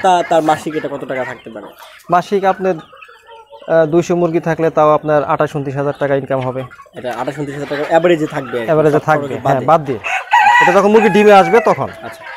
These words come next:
Speaker 1: আমরা, ভাই, যতটুকু জানি যে আপনি ডিম থেকে বাচ্চা উৎপাদন আপনি নিজেই করেন।
Speaker 2: হ্যাঁ, আমি নিজেই করি।
Speaker 1: আচ্ছা। এটা আসলে আপনি কতদিন আগে শুরু করেন?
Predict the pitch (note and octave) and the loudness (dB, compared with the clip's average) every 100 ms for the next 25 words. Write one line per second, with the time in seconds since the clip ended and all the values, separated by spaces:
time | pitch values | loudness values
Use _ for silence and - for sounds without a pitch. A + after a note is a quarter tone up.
0 | - - E3+ G3+ G#3+ G#3 F#3+ F#3+ G3 G3 | -14 -8 -2 2 2 2 0 -2 0 2
1 | G3 F#3 F3+ E3+ F3 E3+ D3 D3 D#3 D3 | 2 2 0 2 4 4 4 -2 -6 -4
2 | F3 G3 F#3 E3+ F3+ D#3 E3 F#3+ F3 F3+ | -4 -2 -2 0 2 0 0 -2 0 0
3 | F3+ E3+ E3+ F3+ F#3 E3+ C#3+ A2+ G2 E3 | 0 0 -2 2 4 4 0 -6 -2 0
4 | D#3+ E3+ F3+ D#3+ D3 A#2+ - - - - | 2 2 4 2 2 -2 -6 -14 -14 -12
5 | - - - - A#4 G#3+ A#3 G#3 A3+ G#3+ | -12 -12 -12 -4 0 4 2 2 0 0
6 | G3+ G#3 F3+ F3+ E3 D#3 E3 C#3+ A2+ | 0 -2 -2 -2 -2 -2 -4 -4 -4